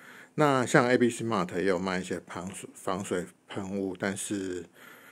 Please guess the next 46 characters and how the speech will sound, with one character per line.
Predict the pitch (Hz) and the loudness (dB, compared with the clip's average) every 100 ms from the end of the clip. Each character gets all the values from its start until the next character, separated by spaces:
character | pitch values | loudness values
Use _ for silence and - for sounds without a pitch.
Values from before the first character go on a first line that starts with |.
| - - | -20 -6
呃， | 104 | -4
我 | 95 | -2
之 | 123 | 0
前 | 151 110 95 90 90 | 4 4 2 -2 -2
一 | 127 | 0
开 | 127 | 0
始 | |
都 | 110 104 | 2 4
在 | 110 | 4
A | 98 | 2
B | 101 | -2
C | 87 95 | -6 -8
Mart | 95 80 | -8 -8
买， | 82 82 92 | -10 -12 -6
但 | - | -2
是 | 120 | 0
它 | 123 | 0
其 | 113 98 | -2 -4
实 | |
它 | 90 110 | -8 -8
会 | 104 104 101 87 82 82 - _ - - - - | -8 -2 -2 0 -6 -10 -20 _ -20 -20 -20 -14
拍 | - | -2
上 | 120 113 | 0 2
去 | 113 | 0
之 | 104 | 2
后 | 110 | 2
会 | 113 | 2
影 | 95 87 92 | 0 -4 -6
响 | - 80 82 | -6 -8 -4
到 | 90 87 82 | -4 -4 -6
那 | 82 | -10
个 | 87 82 - | -10 -12 -12
麂 | - 107 | -10 -10
皮 | - | -4
的 | 92 | -4
颜 | 85 82 95 | -4 -8 -8
色， | - 98 - - - - - | -6 -6 -6 -20 -20 -20 -20
所 | - 101 | -4 0
以 | 95 101 90 85 | 0 -2 -6 -8
后 | 87 117 | -8 -2
来 | 101 | -2
都 | 92 92 90 92 107 117 - - _ | -2 -2 -2 -6 -8 -18 -20 -20 _
改 | - 87 | -6 -2
在 | 92 87 85 - - _ _ _ _ _ - | -2 -2 -6 -10 -20 _ _ _ _ _ -4
Life | 98 87 | -4 -2
八 | 101 90 87 92 | -2 0 0 -4